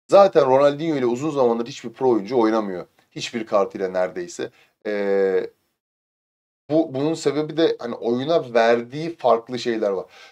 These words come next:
Çok keyifli. Saçları oynuyor. Devamlı skill yapmak zorunda kalıyorsunuz. E, skill yapmak, skill yapıyorsunuz ve çok hoşunuza gidiyor ve bunu tekrar etmek istiyorsunuz. Öyle bir durumu var. Yani Ronaldinho bugün geldiğinde dediğim gibi hızlıca yapabiliyorsanız keyif için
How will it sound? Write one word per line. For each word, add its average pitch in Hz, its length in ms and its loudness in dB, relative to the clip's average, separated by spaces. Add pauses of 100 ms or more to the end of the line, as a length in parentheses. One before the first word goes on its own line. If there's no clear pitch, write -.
(140)
Çok 220 240 0
keyifli. 156 340 -6
Saçları 170 500 0
oynuyor. 170 460 0
Devamlı 165 340 6
skill - 280 -12
yapmak 160 340 2
zorunda 160 320 -2
kalıyorsunuz. 165 640 -2 (360)
E, 104 80 -6 (320)
skill 127 320 -10
yapmak, 117 280 -2 (140)
skill - 300 -6
yapıyorsunuz 175 440 2
ve 151 40 -2
çok 151 220 -2
hoşunuza 147 360 -4
gidiyor 147 260 -2
ve 123 100 -4
bunu 139 140 -4
tekrar 113 260 -2
etmek 107 260 -6
istiyorsunuz. - 520 -18 (300)
Öyle 143 280 2
bir 139 100 -8
durumu 131 300 -2
var. 120 120 8 (360)
Yani 180 160 6
Ronaldinho 190 480 6
bugün 175 240 0
geldiğinde 170 800 4
dediğim 175 260 0
gibi 113 160 -2
hızlıca 151 400 0
yapabiliyorsanız 147 720 2
keyif 160 320 -6
için 131 280 -12